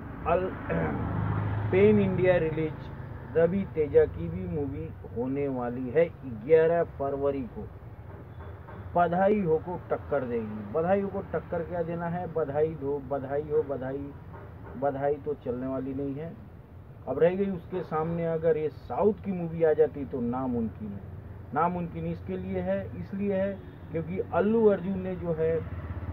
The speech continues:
जो कमाल दिखाया, अभी भी थिएटर में लगी है, कमाल दिखा रही। और रवि तेजा अब आ रहे हैं, वो भी अपना जो है Pan India release करेंगे और किस्मत आजमाएंगे Bollywood पे। दोस्तों,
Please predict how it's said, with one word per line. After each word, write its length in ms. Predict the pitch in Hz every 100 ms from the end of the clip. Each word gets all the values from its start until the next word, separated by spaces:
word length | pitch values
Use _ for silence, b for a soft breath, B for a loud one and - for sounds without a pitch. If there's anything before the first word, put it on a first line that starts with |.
| -
जो 80 | 156
कमाल 420 | - 139 160 165
दिखाया, 340 | 156 160 160
अभी 380 | 151 139 160 202
भी 120 | 190
थिएटर 400 | - - 220 165
में 140 | 165 147
लगी 300 | 143 147 160
है, 140 | 165
कमाल 400 | 127 131 135 135
दिखा 220 | 123 123
रही। 140 | 117 113 - -
और 300 | - 131 131 131
रवि 280 | 180 220 214
तेजा 380 | 165 156 160
अब 160 | 151 147
आ 140 | 143
रहे 160 | 143 143
हैं, 300 | 135 135 135
वो 180 | - 156
भी 220 | 160 170
अपना 360 | 143 131 143 139
जो 140 | 131
है 200 | 127 131 127 - - -
Pan 220 | 143 151 147
India 240 | 143 147
release 540 | 135 143 139 - -
करेंगे 500 | 139 151 165 180 202 190 - - -
और 140 | 165 160 196
किस्मत 420 | 196 190 196 123
आजमाएंगे 560 | 139 139 139 147 147
Bollywood 440 | 131 123 127 127 117
पे। 100 | 139
दोस्तों, 400 | 190 202 233